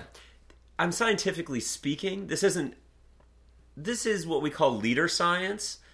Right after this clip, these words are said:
It's, um, it's, uh, people have different definitions of different terms.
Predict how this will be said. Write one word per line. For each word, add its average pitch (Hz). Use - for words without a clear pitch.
It's, 151
um, 117
it's, -
uh, -
people 220
have 160
different 165
definitions 127
of 104
different 110
terms. 90